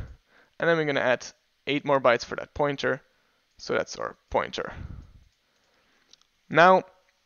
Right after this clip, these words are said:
the last thing that we're gonna add to the stack here is our, uh, our integer that we want to overwrite, that, uh, that, that code which we want to make lead babe. So we're gonna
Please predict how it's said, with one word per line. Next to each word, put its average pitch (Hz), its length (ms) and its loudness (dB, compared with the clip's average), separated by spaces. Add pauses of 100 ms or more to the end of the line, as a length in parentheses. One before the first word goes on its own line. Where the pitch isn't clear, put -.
(260)
the 131 100 -4
last 170 280 6
thing 175 120 0
that 160 120 2
we're 143 160 2
gonna 139 200 0
add 131 220 -2
to 143 60 -14
the 131 80 -6
stack - 280 -2
here 127 160 0
is 123 460 -2
our, 120 500 2
uh, 73 220 -4 (260)
our 135 180 4
integer 151 640 -2 (460)
that 131 120 4
we 135 100 2
want 135 200 2
to 139 100 0
overwrite, 117 680 0
that, 123 260 0
uh, 110 300 0
that, - 300 -6 (100)
that 131 380 4
code 120 220 0
which - 200 -12
we 120 60 -6
want 117 200 -6
to 117 80 -10
make 107 280 -8
lead 110 260 -8
babe. - 200 -4 (720)
So - 160 -2
we're 170 220 2
gonna 175 300 2